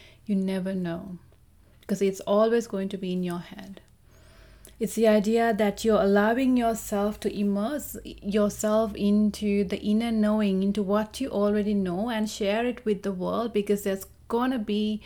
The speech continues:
definitely people in the world that needs to share, hear your story in your own way, in your own unique way. So let it do the magic.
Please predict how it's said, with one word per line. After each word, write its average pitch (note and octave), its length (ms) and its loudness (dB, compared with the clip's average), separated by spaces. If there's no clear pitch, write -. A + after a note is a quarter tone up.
definitely G#3 640 0
people G#3 760 -2
in G3 320 -4
the F#3+ 120 -2
world F#3 540 -6
that F#3+ 260 -8
needs G#3 420 0
to G#3+ 120 -6
share, F#3 540 -4
hear A3 280 2
your G3 380 -2
story F#3+ 640 -4
in F#3+ 160 -2
your F#3+ 120 -2
own F#3+ 320 0
way, F#3 220 -2
in F3+ 80 -2
your F3+ 340 -4
own A3+ 280 2
unique G3+ 400 0
way. - 240 -12
So G#3 120 0
let F#3 240 2
it G#3 180 0
do F#3+ 160 0
the F#3+ 100 -6
magic. F#3 460 -8